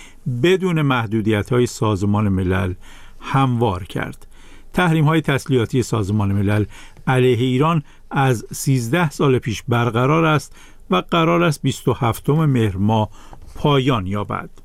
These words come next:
مایک پومپو پیش از اعلام نتایج رأیگیری گفته بود آمریکا نمی‌تواند اجازه دهد ایران به خرید و فروش اسلحه بپردازد. وزارت خارجهٔ آمریکا نیز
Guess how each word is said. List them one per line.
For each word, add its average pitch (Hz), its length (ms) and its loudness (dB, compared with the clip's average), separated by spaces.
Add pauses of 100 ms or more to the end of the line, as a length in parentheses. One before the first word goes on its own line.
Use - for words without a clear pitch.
(380)
مایک 107 340 2
پومپو 135 520 2 (360)
پیش 185 240 0
از 151 260 0
اعلام 143 760 4
نتایج 104 520 0
رأیگیری 95 920 0
گفته 123 400 0
بود 160 280 2 (380)
آمریکا 143 560 2
نمی‌تواند 113 1000 0
اجازه 131 460 2
دهد 139 420 0 (340)
ایران 165 480 2
به 160 80 2
خرید 117 400 0
و 104 60 0
فروش 107 440 -2 (580)
اسلحه 123 500 0
بپردازد. 104 800 -2 (800)
وزارت 127 500 2
خارجهٔ 139 440 2
آمریکا 123 440 0
نیز 107 240 -2